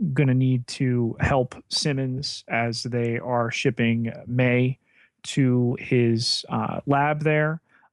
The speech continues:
Uh, doesn't wanna give away the existence of Ada and puts her in her little, uh, Borg alcove, uh, that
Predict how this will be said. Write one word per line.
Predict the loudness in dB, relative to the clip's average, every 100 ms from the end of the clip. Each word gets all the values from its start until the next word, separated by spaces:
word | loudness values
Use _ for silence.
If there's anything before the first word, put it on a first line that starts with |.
| -4
Uh, | -2 -2
doesn't | -2 -2 0
wanna | -2 -2
give | -2 -4
away | -2 2 2
the | 2 0
existence | 0 0 0 0 -2 -2 -4
of | -2 0 0 -2 -6 -2
Ada | 2 4 2 0 -6 -20 _ -4
and | 0 2 0 -2
puts | -2 -2
her | 0 0 0
in | -2 -4
her | 0 0
little, | 2 2 2 0
uh, | 2 2 0 0
Borg | 0 2 4 2 2 -2 -8 _
alcove, | -2 0 0 -2 -2 -4 -8 -14 _ _ _ -6
uh, | -4 -2 -2 -4
that | -2 -2 0 -2